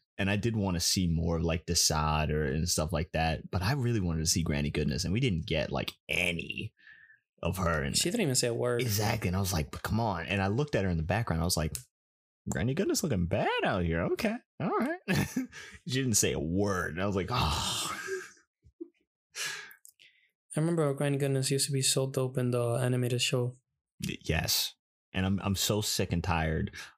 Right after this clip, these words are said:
Speaker 1: of people that I know saying that I'm weird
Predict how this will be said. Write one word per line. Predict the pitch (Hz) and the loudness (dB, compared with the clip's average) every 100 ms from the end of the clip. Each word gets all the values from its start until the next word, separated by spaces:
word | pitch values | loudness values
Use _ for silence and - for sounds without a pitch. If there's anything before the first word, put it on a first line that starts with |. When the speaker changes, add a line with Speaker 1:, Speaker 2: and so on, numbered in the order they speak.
| - | -4
Speaker 1:
of | 82 - | -4 -2
people | - 107 - 73 90 - - _ | 0 0 0 -2 -4 -8 -20 _
that | 76 76 | -2 2
I | 85 107 | 2 2
know | 87 78 71 82 - _ | 2 0 -2 -4 -10 _
saying | - - 87 90 87 | -4 0 2 2 2
that | 76 - | 0 0
I'm | 87 92 90 | 0 2 2
weird | 90 85 85 - | 2 2 0 -2